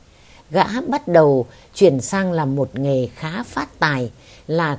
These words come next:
kể chuyện chiến công. Mặt đỏ như quả bồ quân, gã khoác lác không chút ngượng miệng để cho các bà tha hồ hân hoan cảm động, ngắm bộ mặt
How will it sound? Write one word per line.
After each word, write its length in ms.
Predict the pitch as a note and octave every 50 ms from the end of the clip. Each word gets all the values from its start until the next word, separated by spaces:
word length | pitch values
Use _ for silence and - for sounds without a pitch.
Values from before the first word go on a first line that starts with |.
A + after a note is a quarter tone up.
| - -
kể 280 | - G3 F3 C#3 A2 G2+ G2
chuyện 220 | - - D#3+ D3 - - -
chiến 320 | - E3+ D#3+ F3 B3 C#4
công. 300 | C4+ G#3 F#3 F3 D#3 D3 C#3+ - - - _ _ - - _ - - - - - - -
Mặt 260 | F3+ F#3 F3+ F3+ -
đỏ 320 | - D#3+ F3 E3+ D#3 B2+ A#2+
như 220 | C3 E3 F#3 F3
quả 240 | - E3 E3 C3+ G#2
bồ 280 | A2 C#3+ D3 C#3 A#2+ -
quân, 260 | - E3+ D#3+ D#3 D3+ C#3+ - - - - - - -
gã 260 | C#3 D3+ E3+ - F#3+
khoác 400 | G3+ - - - C#4 D4+ - -
lác 220 | A#3+ B3+ C#4+ D#4 - - -
không 260 | - - G3+ E3 C#3+
chút 220 | - A#3+ - -
ngượng 320 | F#3+ E3+ E3+ - - C#3+ D3+
miệng 200 | D3+ C#3 A2+ - - - - - - - - -
để 260 | D#3+ F3 E3+ D3 B2+
cho 400 | - G3 F#3+ F3+ F3 E3+ E3+ E3 -
các 220 | B3+ C#4+ - -
bà 280 | D#3 F3 D#3+ C3+ A#2+ - -
tha 200 | - F#3+ A3 A#3+
hồ 380 | A#3+ A3 F3 F#3 D#3+ C#3+ B2+ A#2+
hân 200 | D3+ G3 F#3 F3
hoan 280 | E3 F3+ F#3 F3 D#3+ C#3 -
cảm 320 | E3 D3 B2+ G#2+ F2 F#2
động, 180 | A#2+ B2+ G#2 - - - - - - - - - -
ngắm 480 | F3 F3 E3+ E3 F3+ G3+ B3 D4+ C4+
bộ 180 | G3 F#3 - -
mặt 240 | C#3+ C#3+ D3 C#3